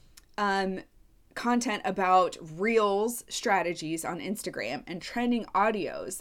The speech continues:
that's where my mind starts to go, "Oh, do I need to be doing more,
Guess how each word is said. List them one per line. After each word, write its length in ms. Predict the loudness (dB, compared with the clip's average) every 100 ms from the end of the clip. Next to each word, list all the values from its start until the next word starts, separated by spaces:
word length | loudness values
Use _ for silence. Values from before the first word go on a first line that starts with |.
| -8
that's 300 | 0 0 0
where 300 | -4 -2 -2
my 160 | 0 0
mind 260 | 0 -4 -4
starts 200 | -8 -6
to 100 | -4
go, 220 | -4 -4 0
"Oh, 200 | 0 0
do 220 | 0 -2
I 120 | -2
need 180 | -4 -6
to 80 | -8
be 160 | -8 -8
doing 520 | -6 -6 -6 -10 -14 -20 _ -12
more, 640 | -8 -4 0 0 0 -4